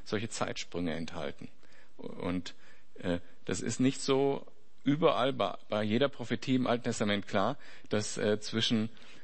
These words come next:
Kreuzigung und Auferstehung und Jesu Wiederkunft und des, äh, Aufrichtung des, des, des Reichs auf Erden, äh, tatsächlich so eine lange Zeit vergeht.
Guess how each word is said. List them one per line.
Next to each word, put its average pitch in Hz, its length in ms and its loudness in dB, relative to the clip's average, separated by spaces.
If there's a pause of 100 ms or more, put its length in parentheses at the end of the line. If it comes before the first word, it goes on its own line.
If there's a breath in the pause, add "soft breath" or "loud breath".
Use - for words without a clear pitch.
(120 loud breath)
Kreuzigung 107 440 4
und 92 100 2
Auferstehung 110 760 2
und 92 140 -2
Jesu 95 280 2
Wiederkunft 107 760 0 (240 loud breath)
und 90 180 -2
des, 87 160 0
äh, - 60 -6
Aufrichtung 101 640 -2
des, - 240 -4
des, - 480 -4
des 87 360 -2
Reichs 92 280 0
auf - 280 -6
Erden, 131 460 0 (720 soft breath)
äh, 90 300 0 (140)
tatsächlich 98 360 -4
so - 120 -4
eine 85 100 -2
lange 87 260 -2
Zeit - 300 -4
vergeht. - 320 -6